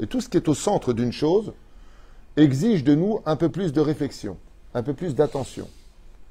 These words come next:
Pourquoi ? Parce que c'est le mois de la guérison. Si vous observez bien, nous avons quarante-neuvième, quarante-neuf paliers à gravir depuis la sortie d'Égypte jusqu'au jour du don de la Torah.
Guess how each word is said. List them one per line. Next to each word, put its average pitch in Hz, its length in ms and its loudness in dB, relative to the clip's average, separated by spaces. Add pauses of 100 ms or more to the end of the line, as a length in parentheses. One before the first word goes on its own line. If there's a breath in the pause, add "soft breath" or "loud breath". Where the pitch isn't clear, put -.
(600)
Pourquoi ? 151 380 8
Parce 151 160 2
que 156 160 0
c'est 143 160 0
le 143 80 6
mois 156 160 4
de 127 100 4
la 123 160 6
guérison. 135 760 8 (880 soft breath)
Si - 120 -6
vous 127 100 6
observez 151 380 6
bien, 131 360 2 (1300 soft breath)
nous 131 220 6
avons 160 220 8
quarante-neuvième, 147 920 4 (600)
quarante-neuf 170 500 4
paliers 151 600 8
à 143 160 8
gravir 123 640 6
depuis 101 280 -2
la 104 100 0
sortie 101 280 -4
d'Égypte 147 340 2
jusqu'au 135 320 -2
jour 175 200 0
du 143 100 0
don 156 160 2
de 147 60 6
la 135 80 8
Torah. 117 320 2